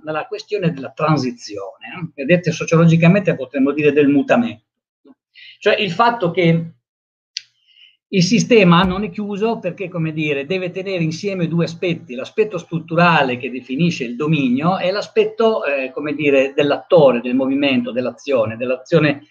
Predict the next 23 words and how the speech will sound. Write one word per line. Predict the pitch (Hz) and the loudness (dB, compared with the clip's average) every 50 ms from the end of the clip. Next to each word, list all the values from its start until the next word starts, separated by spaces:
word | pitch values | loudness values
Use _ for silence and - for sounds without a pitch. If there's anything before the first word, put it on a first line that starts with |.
| _ _ | _ _
soggettiva, | - - 160 139 123 147 135 - - 170 151 127 113 - - | -2 0 0 0 2 -2 -4 0 2 4 4 4 2 -2 -4
collettiva, | - 147 135 131 135 131 - 196 196 208 214 208 185 170 151 | -2 0 2 2 0 -2 0 2 4 6 6 6 6 4 4
individuale, | 135 131 131 127 135 135 135 139 143 151 170 185 185 180 170 156 147 135 | 2 2 0 0 -2 -2 0 2 2 4 4 4 4 4 6 6 4 4
gruppale, | 123 147 143 127 - - - 165 160 175 185 175 160 143 | 2 0 -2 -2 -2 0 2 4 4 6 4 4 2 2
direbbe | 131 131 127 127 123 131 127 | 0 -2 -4 -4 -4 -4 -6
lui, | 123 131 147 165 156 131 | -8 -6 -6 -6 -8 -8
no? | 131 143 147 _ _ _ _ | -10 -14 -16 _ _ _ _
E | - 185 170 | -14 -14 -8
comunque | 180 190 220 254 262 247 196 165 | -6 -2 0 0 0 0 0 -2
è | - | -4
sempre | - 185 196 196 170 170 156 | -4 -6 -8 -6 -4 -6 -6
presente. | - - 135 123 127 156 151 135 120 113 110 - 113 107 _ _ _ _ _ _ _ | -6 -8 -10 -8 -6 -6 -6 -6 -8 -8 -10 -12 -16 -18 _ _ _ _ _ _ _
Quindi | - 233 214 214 | -6 -2 0 2
una | 196 180 | 4 4
dimensione | 170 175 185 190 180 175 - 247 233 202 170 165 160 - - _ _ - | 4 2 0 0 -2 0 2 2 2 2 2 0 -2 -4 -12 _ _ 2
fortemente | - 180 170 - 190 190 208 240 240 - 233 - | 2 2 2 2 -2 0 2 2 2 2 0 -6
sociologica, | - - 110 107 - 120 107 104 101 101 - - 127 120 - | -12 -14 -16 -14 -16 -16 -14 -14 -16 -16 -18 -16 -16 -16 -8
che | - 190 | -6 -2
lui | 214 277 254 | -2 0 -2
sintetizza | - - 165 165 160 180 170 - 208 240 262 240 185 190 175 | 0 0 -2 0 0 0 0 2 2 2 2 2 2 0 0
con | - 151 139 127 127 | 0 0 -4 -4 -4
questa | - 160 147 - - | -8 -10 -10 -10 -10
formula | - - 165 160 180 202 220 202 185 170 147 135 117 120 127 - | -4 0 4 6 6 6 6 4 2 2 0 0 -2 -4 -8 -12